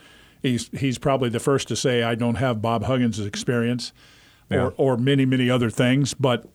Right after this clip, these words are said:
Speaker 1: I think he knows enough basketball. He'll, he'll survive it, and I think he'll do fine. But I, I do wanna say that I think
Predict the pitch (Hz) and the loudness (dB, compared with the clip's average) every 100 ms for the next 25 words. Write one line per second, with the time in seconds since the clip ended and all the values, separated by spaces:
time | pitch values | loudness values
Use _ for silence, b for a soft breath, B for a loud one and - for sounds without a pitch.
0 | - 139 123 131 123 139 127 127 120 123 | -6 -2 0 0 -2 0 0 0 0 -2
1 | 117 107 123 120 113 113 113 127 117 135 | -2 0 0 0 -2 0 0 0 0 -2
2 | 123 120 - 104 110 110 110 110 104 117 | -2 -2 -2 -2 -2 -2 -2 -4 -4 -6
3 | 101 113 107 104 127 123 101 - b b | -6 -6 -6 -4 -2 -2 -4 -12 b b
4 | b b b b 127 123 120 - 123 117 | b b b b 0 0 0 -2 -2 -2
5 | 110 147 156 156 156 160 127 123 110 - | 0 2 4 2 -2 -4 0 0 0 0
6 | 135 117 110 113 110 104 127 113 | 2 2 0 -2 -4 -2 -4 -4